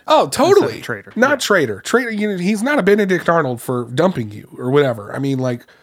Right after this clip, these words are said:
Speaker 1: eh, early relationships, that's what happens. And of course, she doesn't know that yet because she hasn't lived a life yet. She's still beginning her life.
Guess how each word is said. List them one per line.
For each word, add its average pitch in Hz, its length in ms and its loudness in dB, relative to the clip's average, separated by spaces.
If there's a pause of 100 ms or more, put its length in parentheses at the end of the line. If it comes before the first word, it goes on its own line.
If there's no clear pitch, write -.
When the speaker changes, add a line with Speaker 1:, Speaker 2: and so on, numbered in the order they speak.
(560)
Speaker 1:
eh, 160 260 -10 (340)
early 240 280 4
relationships, 165 840 -2 (140)
that's 165 300 -4
what 233 120 -2
happens. - 640 -6 (280)
And 202 120 0
of 240 80 0
course, 254 220 -2
she - 120 -6
doesn't 226 240 -2
know 226 160 0
that 147 180 -2
yet 127 160 -8
because 135 220 -8
she - 100 -4
hasn't 175 300 -4
lived 165 380 0
a 135 80 -2
life 117 360 -8
yet. - 240 -14 (200)
She's - 200 -6
still 226 300 2
beginning 143 720 -4
her 127 180 -4
life. 123 380 -8